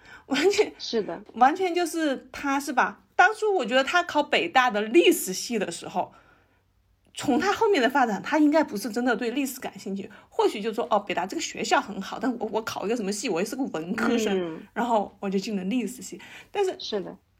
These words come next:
Speaker 1: 但是其实咱们刚，刚刚聊到文科生难就业这个问题嘛，是吧？无外乎就是觉得是文科的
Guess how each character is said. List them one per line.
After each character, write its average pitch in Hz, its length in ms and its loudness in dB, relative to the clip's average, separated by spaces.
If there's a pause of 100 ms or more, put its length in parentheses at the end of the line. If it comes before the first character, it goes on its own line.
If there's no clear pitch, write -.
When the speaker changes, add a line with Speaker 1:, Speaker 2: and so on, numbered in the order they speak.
(380)
Speaker 1:
但 349 140 6
是 370 140 -2
其 302 160 -2
实 302 80 -2
咱 269 160 4
们 262 100 2
刚， 269 140 -4
刚 277 140 -2
刚 302 100 0
聊 226 140 6
到 247 100 6
文 208 180 0
科 262 140 -2
生 285 180 0
难 185 160 -2
就 240 200 -2
业 254 180 0
这 202 100 -2
个 190 140 0
问 208 220 -2
题 190 180 -12
嘛， 175 220 -12
是 202 140 -10
吧？ 170 240 -2
无 185 60 -8
外 277 200 4
乎 269 120 -2
就 269 120 -4
是 226 100 -4
觉 180 160 -2
得 196 100 0
是 196 160 -6
文 190 280 -4
科 285 240 -4
的 254 220 2